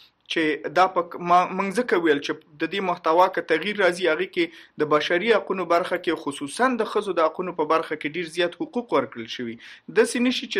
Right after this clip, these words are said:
د تعدیل د وجې نه د هغوی په خوښې باندې هغه څه د منځه لاړ شي چې نن په دې ولس کالو کې ښځو لاسته راوړنې لرلې. دویم ټکی پکې دا د بهرنیو ځواکونو د وتلو موده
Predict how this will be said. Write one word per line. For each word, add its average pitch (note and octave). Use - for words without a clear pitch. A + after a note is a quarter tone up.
د -
تعدیل F3
د F#3
وجې F#3+
نه F3+
د -
هغوی F#3+
په F#3
خوښې A#3
باندې E3+
هغه F3+
څه F#3
د -
منځه A3
لاړ F3
شي D#3
چې -
نن F3
په -
دې D3
ولس D#3+
کالو D#3
کې C#3
ښځو D#3+
لاسته C3+
راوړنې C3+
لرلې. A2
دویم B3+
ټکی A#3+
پکې G#3+
دا G3
د E3+
بهرنیو E3+
ځواکونو E3+
د D#3+
وتلو F3+
موده E3